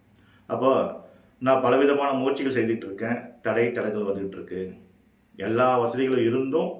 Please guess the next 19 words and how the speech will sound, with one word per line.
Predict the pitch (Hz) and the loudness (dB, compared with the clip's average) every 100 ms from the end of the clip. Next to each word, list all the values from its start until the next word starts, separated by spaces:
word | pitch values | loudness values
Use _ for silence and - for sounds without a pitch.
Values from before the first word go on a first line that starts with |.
| - | -12
என்னால | 104 104 98 | -8 -4 -2
ஆரம்பிக்க | 101 98 92 90 | -2 -4 -8 -10
முடியல | 85 85 85 85 - _ | -10 -10 -10 -12 -16 _
அப்படின்னு | - 85 87 | -10 -10 -10
சொன்னாரு. | - 80 - - _ _ _ _ _ _ - | -14 -14 -14 -20 _ _ _ _ _ _ -10
அப்போ | 95 104 | -6 -4
அவர் | 101 107 | -2 2
ஜாதகத்தை | 117 117 123 | 2 2 0
அனலைஸ் | 104 101 101 - | -4 -4 -6 -8
பண்ணும்போது, | 85 82 - - - - - _ _ _ _ _ _ _ - | -10 -10 -12 -10 -12 -12 -20 _ _ _ _ _ _ _ 0
பொதுவா | 117 127 135 139 - 120 | 2 4 2 0 -2 2
தொழில்னாலே | 127 123 113 110 - - - - | 4 4 2 0 0 -4 -8 -10
பத்தாம் | 107 - 120 117 | -6 -2 0 0
அதிபதி, | 101 95 98 98 98 | -2 -2 -4 -4 -6
பத்தாம் | 90 110 107 104 95 - | -6 -2 -2 -2 -6 -8
வீடை | 98 92 | -6 -6
தான் | 95 98 | -6 -8
பார்க்க | 87 - - | -8 -10 -14
போவோம் | 78 - | -16 -16